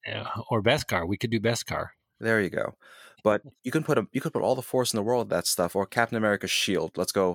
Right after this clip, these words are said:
Speaker 2: let's go with, uh, that.
Speaker 1: Vibranium, yeah.
Speaker 2: Exactly. Um, you have the idea that for the amount of stress you apply to the material, nothing happens.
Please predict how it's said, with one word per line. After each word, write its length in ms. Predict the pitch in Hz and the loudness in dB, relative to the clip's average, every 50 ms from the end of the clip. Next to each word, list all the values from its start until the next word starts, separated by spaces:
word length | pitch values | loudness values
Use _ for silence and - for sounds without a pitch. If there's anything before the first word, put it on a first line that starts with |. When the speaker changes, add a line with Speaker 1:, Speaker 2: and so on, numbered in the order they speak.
| 92 | -2
Speaker 2:
let's 140 | 82 95 - | -4 -4 -2
go 160 | - 107 95 | 0 0 0
with, 180 | 92 90 85 - | 0 0 -2 0
uh, 180 | 92 85 80 78 | 0 0 0 0
that. 280 | 85 82 80 80 - _ - - - - - 95 | 0 0 -2 -4 -8 _ -20 -20 -20 -12 -6 -6
Speaker 1:
Vibranium, 580 | 95 87 90 92 95 101 98 95 92 87 82 80 | -4 -4 -4 -4 -2 -2 -2 -2 -4 -4 -6 -4
yeah. 280 | 92 90 85 85 85 87 | -4 -2 -2 -2 -4 -6
Speaker 2:
Exactly. 560 | - - 101 98 98 98 - 82 73 78 _ _ _ _ _ _ _ _ _ _ | -2 0 2 2 2 0 -2 -6 -6 -6 _ _ _ _ _ _ _ _ _ _
Um, 440 | - 101 101 98 92 90 90 - - _ | -2 2 2 2 2 0 -2 -8 -12 _
you 140 | - 107 113 | -2 0 0
have 100 | 113 113 | 2 4
the 80 | 120 | 2
idea 260 | 113 113 110 113 117 107 | 2 2 2 0 0 2
that 200 | 104 98 98 - | 2 0 0 -2
for 280 | _ - - - 107 104 | _ -18 -4 -2 0 0
the 80 | 104 104 | 2 2
amount 160 | 104 104 104 | 2 2 0
of 80 | 98 | 0
stress 520 | - - - - 110 107 104 - - - - - | -2 -4 0 2 2 2 2 0 -2 -4 -6 -6
you 240 | 107 101 98 92 | -4 -2 -2 -2
apply 420 | - - 98 - - - 104 104 101 | -2 -4 -6 -6 -2 2 2 2 2
to 140 | - - 101 | 0 -2 -2
the 240 | 92 87 73 - - _ _ | 0 0 0 -2 -6 _ _
material, 600 | - 92 - - 123 123 120 104 90 85 85 - _ _ _ _ _ _ _ _ _ | -8 -8 -4 -2 -2 0 0 0 0 -2 -2 -6 _ _ _ _ _ _ _ _ _
nothing 680 | - 82 82 85 87 90 92 90 - - 78 73 73 | -8 -4 -2 0 2 2 2 2 0 -4 -6 -6 -6
happens. 580 | 73 71 73 - - - - - - - - | -6 -8 -8 -8 -10 -14 -6 -4 -4 -4 -4